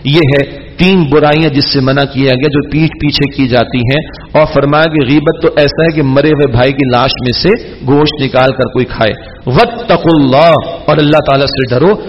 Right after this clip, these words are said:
ان اللہ تواب رحیم، بے شک اللہ تعالیٰ خوب توبہ قبول فرمانے والا، نہایت رحم فرمانے والا ہے۔ ہاں، اس آیت میں جو تین برائیاں بیان ہوئیں، اس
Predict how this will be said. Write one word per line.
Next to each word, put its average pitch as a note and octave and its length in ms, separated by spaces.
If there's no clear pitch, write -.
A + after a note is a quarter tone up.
ان G#3 240
اللہ D#3+ 420
تواب C#3+ 360
رحیم، D3 280
بے D3 220
شک - 60
اللہ C#3 180
تعالیٰ C#3 300
خوب E3 240
توبہ C#3+ 320
قبول C#3+ 120
فرمانے C3 400
والا، B2 280
نہایت E3 500
رحم D#3 260
فرمانے C3+ 480
والا C3 260
ہے۔ - 480
ہاں، E3 100
اس A3+ 400
آیت F3 260
میں F#3 80
جو F3 80
تین F3+ 300
برائیاں D#3 380
بیان C#3+ 300
ہوئیں، D3+ 240
اس D#3+ 80